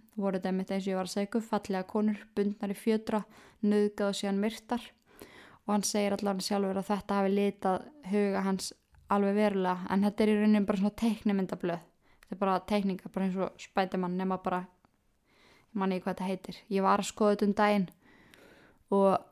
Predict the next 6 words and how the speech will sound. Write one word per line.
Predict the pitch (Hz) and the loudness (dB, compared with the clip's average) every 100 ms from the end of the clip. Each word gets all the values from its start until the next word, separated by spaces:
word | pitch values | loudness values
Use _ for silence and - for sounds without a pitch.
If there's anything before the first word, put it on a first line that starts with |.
| _ _ _ 185 | _ _ _ -2
já, | 175 165 - | 0 -2 -6
einmitt. | 190 185 165 - - _ _ _ _ - - - - _ - | -4 -4 -6 -14 -20 _ _ _ _ -20 -20 -20 -20 _ 2
En | 214 214 - | 4 4 0
þráin | - 233 233 254 262 240 226 | -2 2 6 6 8 6 6
í | 240 240 | 6 4
eitthvað | 226 220 214 | 2 2 2